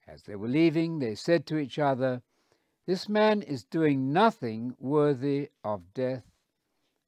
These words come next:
or imprisonment." Agrippa said to Festus, "This man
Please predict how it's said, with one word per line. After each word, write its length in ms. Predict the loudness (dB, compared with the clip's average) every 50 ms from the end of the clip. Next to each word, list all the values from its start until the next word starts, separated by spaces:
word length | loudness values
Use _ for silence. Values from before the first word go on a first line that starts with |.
| _ _
or 180 | -10 -10 -8 -8
imprisonment." 680 | -10 -12 -10 -8 -8 -8 -8 -10 -14 -16 -16 -20 _ _
Agrippa 320 | -18 -16 -16 -14 -14 -14 -10
said 260 | -6 -4 -4 -4 -6
to 100 | -8 -8
Festus, 680 | -4 -2 0 0 0 -2 -6 -8 -8 -8 -10 -14 -20 _ _ _ _ _ _ _ _ _ _ _ _ _ -20
"This 240 | -20 -20 -12 -8
man 540 | -4 0 0 2 2 0 0 -4 -6 -8 -12